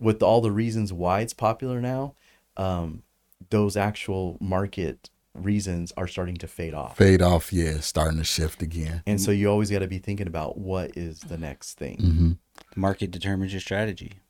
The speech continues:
Speaker 1: Exactly.
Speaker 3: At some, at some level.
Speaker 1: And that's actually a point number two
Speaker 3: Uh, well,
Speaker 1: for
Speaker 3: yeah,
Speaker 1: me.
Speaker 3: what else you got?
Speaker 2: Yeah, yeah.
Speaker 3: Bring it.
Speaker 1: Yeah,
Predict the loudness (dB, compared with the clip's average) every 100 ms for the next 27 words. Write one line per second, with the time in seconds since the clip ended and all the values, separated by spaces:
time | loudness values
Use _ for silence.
0 | _ -6 -4 0 0 0 -2 -6 -8 -12
1 | -14 -10 -8 -6 0 6 8 8 6 4
2 | 0 0 -2 -10 _ _ _ _ _ _
3 | _ -6 -6 0 0 2 0 -4 -6 -4
4 | -2 0 0 2 4 2 2 2 8 10
5 | 10 8 8 6 6 8 8 6